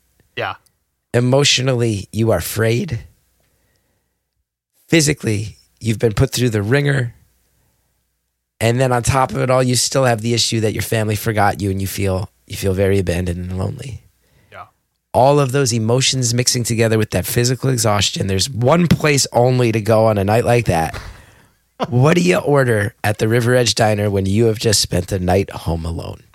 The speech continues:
Speaker 1: I finally flew. I, I got on a plane as my family's coming home for me on Christmas. I fly to River Edge, New Jersey, to the River Edge Diner.
Speaker 2: Uh-huh.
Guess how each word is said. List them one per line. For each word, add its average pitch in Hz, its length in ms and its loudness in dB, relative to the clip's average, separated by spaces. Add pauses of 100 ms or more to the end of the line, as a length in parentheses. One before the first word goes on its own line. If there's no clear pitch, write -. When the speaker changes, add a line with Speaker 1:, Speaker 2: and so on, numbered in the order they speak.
(260)
Speaker 1:
I 131 100 0
finally 160 600 0
flew. 123 580 -4 (160)
I, 123 260 -6 (140)
I 139 140 0
got 139 180 4
on 123 120 0
a 117 60 -2
plane 117 300 -6
as 110 140 -8
my 120 100 -8
family's 123 460 -6 (120)
coming 127 260 -6
home 117 320 -6 (100)
for 127 120 -10
me 117 200 -10
on 110 120 -12
Christmas. 113 440 -10
I 113 160 -4
fly 113 320 -2
to 110 340 -10 (160)
River 113 260 -6
Edge, 110 220 -8
New 110 80 -14
Jersey, 107 460 -16
to - 80 -20
the 110 80 -20
River 104 240 -20
Edge - 180 -20
Diner. 92 140 -10 (200)
Speaker 2:
Uh-huh. 95 260 -8